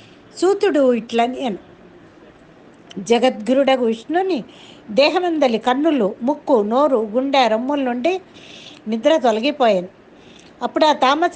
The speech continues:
శక్తి హరి మేను విడనాడి గగనసీమపై నొప్పుచుండెను.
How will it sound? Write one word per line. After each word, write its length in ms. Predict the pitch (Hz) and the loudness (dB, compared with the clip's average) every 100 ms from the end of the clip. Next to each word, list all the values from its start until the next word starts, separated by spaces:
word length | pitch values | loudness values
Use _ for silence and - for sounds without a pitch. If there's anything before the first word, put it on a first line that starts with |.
| 370 | -2
శక్తి 420 | 359 330 320 247 | -2 -2 0 2
హరి 220 | 254 302 | 2 2
మేను 360 | 302 285 311 269 | 0 0 0 -2
విడనాడి 600 | 233 269 311 339 311 214 - - - - - - 185 | 0 0 2 0 -2 -4 -14 -20 -20 -20 -20 -10 0
గగనసీమపై 840 | 247 302 339 349 330 294 269 269 | 2 2 0 2 0 0 0 2
నొప్పుచుండెను. 680 | 285 247 233 262 254 208 180 | 2 0 0 -2 -2 -4 -6